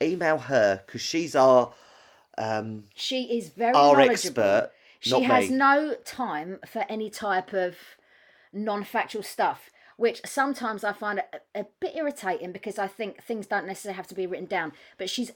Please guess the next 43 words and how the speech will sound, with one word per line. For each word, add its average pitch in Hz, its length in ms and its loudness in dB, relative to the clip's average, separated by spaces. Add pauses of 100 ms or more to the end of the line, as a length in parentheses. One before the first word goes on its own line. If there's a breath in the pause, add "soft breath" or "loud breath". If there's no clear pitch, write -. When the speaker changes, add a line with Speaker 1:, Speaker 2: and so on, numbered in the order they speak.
Speaker 2:
absolutely 240 540 -2
on 208 120 -4
the 208 60 -8
money. 185 440 -8 (340 loud breath)
Wh-, 247 220 0
if 233 100 -2
she 311 220 -6
says 247 340 -4
it, 190 100 -4
you 220 120 -8
can 214 100 -8
guarantee, 220 800 -2 (640)
um, 196 220 -2
that - 160 -6
she's 240 200 -4
been 226 160 -4
sitting 233 320 -6
on 196 140 -2
a 196 100 -2
microfiche, 175 1080 -6 (640 loud breath)
um, 196 420 2
and 202 160 0
researching 208 520 -4
all 170 100 -10
this 160 160 -14
stuff, 165 380 -4
and 190 120 -8
she 208 120 -4
absolutely 180 400 -6
knows 175 120 -8
what - 80 -10
she's - 120 -12
talking 180 280 -12
about. 156 280 -6
So, 196 120 -4
yeah, 190 360 -2
and, 220 160 -4
and 254 140 -2
a 277 120 -4
lot - 100 -2
of - 80 -14
people 220 260 -8
love 220 260 -4